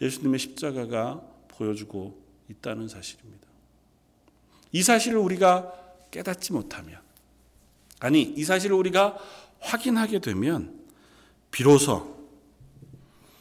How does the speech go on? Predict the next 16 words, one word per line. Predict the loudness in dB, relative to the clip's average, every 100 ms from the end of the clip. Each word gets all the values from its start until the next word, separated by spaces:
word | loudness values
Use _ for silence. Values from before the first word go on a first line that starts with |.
| -20 -14
하나님의 | 0 4 6 6 4
은혜의 | 4 2 0 -2 -2 -4
크기가 | -8 -8 -4 0
얼마나 | 0 0 -4
큰 | -6 -8 -6 -6
것인지, | -6 -10 -10 -10 -12 -14 -18 _ _ _ _ _ _ -4
예수 | 0 6
그리스도의 | 4 6 2 2
사랑의 | 0 2 2 4 2 2 -2 -6 -18 -20 -20 _ _ _ _ -2
넓이와 | 4 6 6 6 4 6 4 2
깊이가 | -2 -12 -8 -6 0 2 2 0
얼마나 | 2 2 2 0 0 2 2
넓고 | 2 0 -4 -2 2 2 -2 -12
깊은 | -10 -10 -12 -8 -6 -4
것인지를 | -4 -4 -4 -6 -6 -12
비로소 | -6 -4 -4 -8 -12